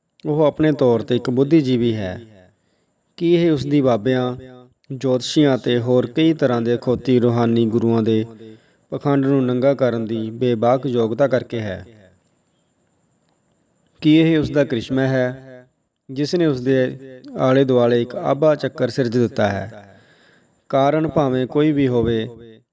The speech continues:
ਗੈਰ ਵਿਵਾਦੀ ਤੱਥ ਤਾਂ ਇਹ ਹੈ ਕਿ ਉਸ ਦਾ ਨਾਂ ਸਫਲਤਾ ਦਾ ਹੀ ਹਮਨਾਮ ਬਣ ਗਿਆ ਹੈ। ਕਿਤਾਬ ਦਰ ਕਿਤਾਬ ਉਹ ਇੱਕ ਹੱਥੋਂ ਹੱਥੀ ਵਿਕਣ ਵਾਲਾ ਭਾਰਤੀ ਲੇਖਕ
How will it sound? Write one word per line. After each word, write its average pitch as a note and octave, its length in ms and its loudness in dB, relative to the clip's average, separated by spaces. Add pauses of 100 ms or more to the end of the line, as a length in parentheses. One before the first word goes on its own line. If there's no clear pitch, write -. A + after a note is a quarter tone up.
(240)
ਗੈਰ C#3 280 4
ਵਿਵਾਦੀ B2 540 0
ਤੱਥ A#2 320 -4
ਤਾਂ A#2 300 -2
ਇਹ C#3+ 320 2
ਹੈ A#2 240 -2
ਕਿ C#3+ 180 -4
ਉਸ C3+ 180 2
ਦਾ C#3 180 0
ਨਾਂ A2+ 340 -4
ਸਫਲਤਾ C#3 640 0
ਦਾ A2+ 240 0
ਹੀ B2 160 -2
ਹਮਨਾਮ A#2 600 -2
ਬਣ A2+ 180 0
ਗਿਆ G2+ 240 -4
ਹੈ। G2 320 -12 (1040)
ਕਿਤਾਬ C#3 480 2
ਦਰ C#3+ 240 2
ਕਿਤਾਬ B2 540 2
ਉਹ B2+ 260 -2
ਇੱਕ B2 360 -8
ਹੱਥੋਂ D3+ 380 0
ਹੱਥੀ C3+ 280 2
ਵਿਕਣ B2 320 0
ਵਾਲਾ A#2 340 2
ਭਾਰਤੀ A#2+ 540 0
ਲੇਖਕ A#2 520 -2